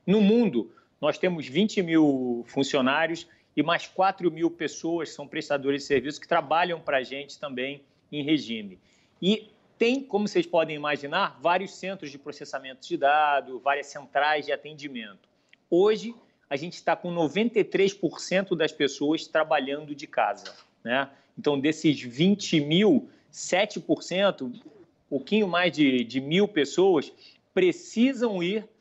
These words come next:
a algum escritório da Visa, porque são serviços essenciais, que precisa das pessoas ali.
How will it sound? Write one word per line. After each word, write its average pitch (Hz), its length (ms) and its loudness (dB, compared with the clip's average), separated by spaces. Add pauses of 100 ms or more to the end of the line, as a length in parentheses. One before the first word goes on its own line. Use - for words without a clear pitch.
(160)
a 147 100 -2
algum 175 580 0
escritório 151 640 0
da 151 140 2
Visa, 175 320 0
porque 175 140 -14
são 185 160 -8
serviços 185 420 -2
essenciais, 180 580 0
que - 80 -20
precisa 151 420 -4
das 147 180 -2
pessoas 151 540 0
ali. 123 300 0